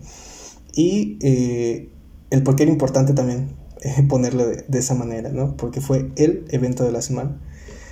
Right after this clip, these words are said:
Entonces, eh, nada, me despido, ahora sí, por el episodio de hoy. Espero que nos escuchemos la siguiente semana con un nuevo episodio.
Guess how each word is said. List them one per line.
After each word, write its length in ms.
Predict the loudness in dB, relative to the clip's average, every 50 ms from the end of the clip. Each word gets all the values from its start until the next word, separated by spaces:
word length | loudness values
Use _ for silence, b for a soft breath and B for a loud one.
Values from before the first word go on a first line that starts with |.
| B B
Entonces, 760 | 0 0 2 4 4 4 4 4 4 2 2 2 -2 -8 -12 -18 -20 -20 -20 -6
eh, 340 | -2 -2 -2 0 -2 -4 -2 -2
nada, 440 | 0 0 2 0 0 -2 -4 -12 -10 0
me 140 | 4 4 4
despido, 480 | 4 2 0 4 4 4 4 4 0 -4 -6 -12 -16 -18 -20 -20 -20 -4
ahora 200 | -2 0 0 0
sí, 300 | 0 0 -2 -2 -2 -4 -4
por 120 | -2 -2 -2
el 80 | -2
episodio 300 | -2 -6 -2 0 2 2
de 60 | 4 4
hoy. 220 | 2 0 -2 -8 B B B B B B B B B B
Espero 320 | -8 -4 0 4 4 4 4
que 220 | 4 2 2 4
nos 140 | 4 2 2
escuchemos 500 | 2 2 0 0 2 2 2 0 0 0
la 140 | 2 4 4
siguiente 280 | 4 4 4 2 2
semana 380 | 2 0 2 2 2 2 0 0
con 360 | 0 0 0 0 -2 -6 -4 2
un 80 | 2
nuevo 140 | 4 4 4
episodio. 420 | 0 -2 -2 0 0 0 0 -2